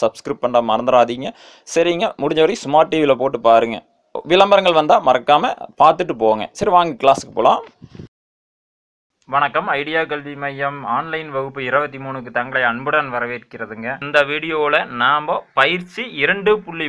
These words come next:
மூன்று முழுவதும் பார்க்க இருக்கிறேங்க. ஓகேங்களா? சரிங்க, போன கிளாஸ்ல நான் உங்களுக்கு homework கொடுத்தேன், இந்த last sem. ஓகேங்களா? இது போட்டிங்களா? போட்டிருப்பீங்கன்னு நினைக்கிறேன். ஆன்சர் என்ன வந்தது? எக்ஸுக்கு மைனஸ் ஒன் வந்ததுங்களா? பார்த்துருங்க. ஒய்க்கு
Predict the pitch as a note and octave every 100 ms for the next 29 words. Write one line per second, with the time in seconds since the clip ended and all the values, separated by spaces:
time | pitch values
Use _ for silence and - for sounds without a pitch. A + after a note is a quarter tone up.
0 | C3 C#3+ E3+ E3 G#3+ C#3+ C#3+ E3 E3+ F3+
1 | E3 C3+ C3+ C3+ A#2+ A#2+ A#2 A2 - _
2 | _ _ _ F#3 G#3+ A#3 G#3+ D#3+ - _
3 | _ F#3 F3+ F3 B3 - D#3+ F#3+ A3+ A#3
4 | A3+ G3 F3+ E3+ D#3+ F3+ F3+ E3+ G#3+ F3
5 | D#3 F3+ F#3+ D#3+ E3+ E3+ F3+ G#3+ G#3+ F#3
6 | D#3 C#3+ C#3 C3 C3 C3 D#3+ F3+ F3 F3
7 | - D#3 B2+ A#2 - _ _ _ _ _
8 | - F3+ G3 G3 G3 F#3+ E3 D3 F#3+ F#3
9 | G3 F#3+ F#3 F3 F3 D3 A2 - D3+ E3+
10 | D#3 E3 F#3 F3+ D3+ D3+ D#3 D#3 F#3 C3+
11 | D#3+ G#3 - G3 G3 G3 F#3 F#3 F#3+ F#3+
12 | F3+ D3+ - G#3 G3+ E3 F3 F#3 F#3 F3+
13 | F3+ F3+ F3+ F3+ F3 F3 E3 D#3+ E3+ F3+
14 | E3+ E3+ F3 F3+ - B2+ D3 F3 F#3